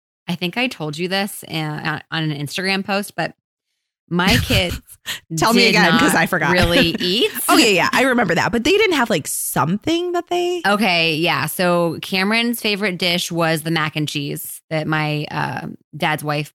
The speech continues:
Speaker 1: Paula, made. And Paige's favorite dish was mashed potatoes, which I've actually been adding to her lunch.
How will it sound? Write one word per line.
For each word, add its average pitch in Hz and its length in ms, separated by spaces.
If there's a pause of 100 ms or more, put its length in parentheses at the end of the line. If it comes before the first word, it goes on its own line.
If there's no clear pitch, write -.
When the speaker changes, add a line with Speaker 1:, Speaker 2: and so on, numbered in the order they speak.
(100)
Speaker 1:
Paula, 147 280
made. 151 300 (840)
And 160 840 (720)
Paige's 202 500
favorite 170 280
dish 160 200
was 151 120
mashed 147 240
potatoes, 131 440
which 170 220
I've 165 140
actually 160 480
been 156 160
adding 147 300
to 151 100
her 151 140
lunch. 151 680